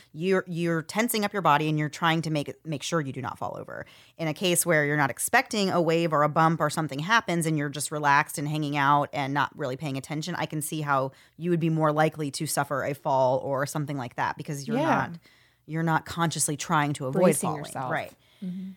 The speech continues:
Speaker 1: So they also noted that the officers were sober at the time of the trials, and that wasn't quite the same thing as Peggy and Eric being on the boat drinking margaritas.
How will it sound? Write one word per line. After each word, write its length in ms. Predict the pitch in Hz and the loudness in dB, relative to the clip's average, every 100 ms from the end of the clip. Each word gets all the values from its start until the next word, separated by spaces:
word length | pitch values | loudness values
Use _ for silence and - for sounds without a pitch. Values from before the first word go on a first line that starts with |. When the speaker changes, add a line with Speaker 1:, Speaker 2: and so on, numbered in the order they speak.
| _ _ _ _ | _ _ _ _
Speaker 1:
So 180 | - 214 | -6 -2
they 160 | 196 208 | 0 2
also 300 | 185 208 233 | 2 0 -2
noted 400 | 180 170 170 165 | 0 0 0 0
that 180 | 151 151 | 0 0
the 80 | |
officers 540 | 135 147 190 208 240 190 | -2 -2 -4 -8 -8 -6
were 180 | 180 175 | -4 -2
sober 480 | - 156 151 208 | -2 -2 -2 0
at 100 | 247 | 0
the 60 | 277 | -4
time 240 | - 294 | -4 -2
of 60 | 294 | -2
the 80 | 302 | -4
trials, 580 | - 285 285 285 294 - | -2 0 2 0 -2 -4
and 340 | 175 165 156 156 | -2 0 0 2
that 240 | 151 - | 2 2
wasn't 380 | 160 165 156 - | 0 0 0 -6
quite 240 | - 151 | -6 -6
the 80 | 156 | -4
same 260 | - 151 143 | -4 -4 -2
thing 220 | 135 135 | -4 -4
as 140 | 135 | -6
Peggy 520 | - 156 139 147 139 | -4 -6 -4 -6 -6
and 420 | 143 135 135 135 - - _ | -4 -4 -4 -6 -10 -16 _
Eric 320 | 170 165 147 | 0 2 2
being 160 | 160 151 | -2 -2
on 120 | 147 | -2
the 40 | |
boat 160 | 143 139 | -2 -4
drinking 300 | 143 139 147 | -6 -8 -8
margaritas. 800 | 135 131 135 170 131 - - | -8 -6 -6 -6 -8 -10 -12